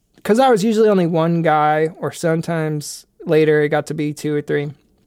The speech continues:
It's pretty easy to find places to stay, rather than when you're five sweaty guys and stuff. When you're just one guy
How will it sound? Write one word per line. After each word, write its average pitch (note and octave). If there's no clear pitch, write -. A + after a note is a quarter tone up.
It's D#3
pretty G#3+
easy D#3+
to D3
find C#3+
places C#3
to C3
stay, -
rather D#3+
than D#3+
when D3+
you're C#3+
five D3+
sweaty D3+
guys D3
and D3
stuff. -
When G#3
you're A#3+
just B3
one A3+
guy F#3